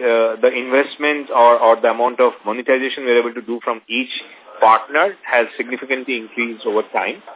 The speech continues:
and we think that trend will continue. But, uh, remember that this also becomes reference points for us to do it. In new markets, what you have done in this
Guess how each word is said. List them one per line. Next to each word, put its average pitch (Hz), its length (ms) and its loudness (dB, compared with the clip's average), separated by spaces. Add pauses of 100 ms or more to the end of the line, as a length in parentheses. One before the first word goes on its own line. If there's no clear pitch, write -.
(380)
and 120 160 0
we 127 80 -2
think 147 300 -4
that 123 200 2
trend 113 220 -4
will 110 160 -6
continue. 101 440 -10 (600)
But, 127 180 0 (160)
uh, 120 220 6 (340)
remember 175 360 2
that 156 140 -6
this 147 160 -2
also 143 260 4
becomes 143 340 -2
reference 127 500 0
points 113 420 0
for 104 160 2
us 101 200 2
to 101 80 -10
do 92 180 -6
it. 85 60 -12 (520)
In 147 140 -4
new 175 160 2
markets, 160 560 2 (160)
what 123 160 2
you 143 160 2
have 117 100 -10
done 131 220 4
in 131 160 -8
this 131 140 -4